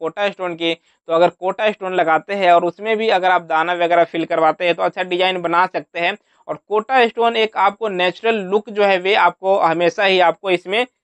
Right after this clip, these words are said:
अ, ल-, दिखता रहेगा। अगर बात करें ग्रेनाइट की तो, अ, ये हालांकि कोटा स्टोन से ज़्यादा चमकदार होता है और ज़्यादा ये फिसलन भरा भी होता है। तो आप कोटा स्टोन के, अ, मुकाबले आप चाहे तो ग्रेनाइट भी लगा सकते हैं।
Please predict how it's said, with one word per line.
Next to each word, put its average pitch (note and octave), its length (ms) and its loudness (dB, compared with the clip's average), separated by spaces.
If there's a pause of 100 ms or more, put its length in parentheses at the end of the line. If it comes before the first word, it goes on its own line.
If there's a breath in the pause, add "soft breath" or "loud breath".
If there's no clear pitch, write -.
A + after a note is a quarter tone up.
(180)
अ, F3 100 0
ल-, F#3+ 220 4
दिखता G#3 400 -6
रहेगा। E3 400 2
अगर F3+ 340 0
बात F#3 260 0
करें F3+ 200 -4
ग्रेनाइट E3+ 360 -2
की G3+ 220 -10
तो, F#3+ 380 0 (260)
अ, E3+ 140 2
ये G3+ 440 4
हालांकि F#3+ 560 0
कोटा G3 360 0
स्टोन G#3 200 -4
से G3+ 120 -6
ज़्यादा F3+ 260 2
चमकदार F#3 600 -2
होता F#3 260 -2
है G3 240 0 (220)
और D#3 140 -4
ज़्यादा D#3+ 280 0
ये F#3+ 140 2
फिसलन F3 420 -4
भरा D#3+ 240 0
भी F3 120 0
होता D3+ 340 2
है। C3+ 280 -4 (340)
तो A3+ 140 2
आप G3+ 380 2
कोटा G3 340 0
स्टोन G3 300 -2
के, G3 120 -10
अ, F#3 380 -2
मुकाबले F3 520 0
आप F3 320 2
चाहे F3+ 280 -2
तो F#3+ 180 -8
ग्रेनाइट F3 440 0
भी F#3+ 100 2
लगा F3 240 4
सकते F3+ 320 -8
हैं। G#3+ 260 -2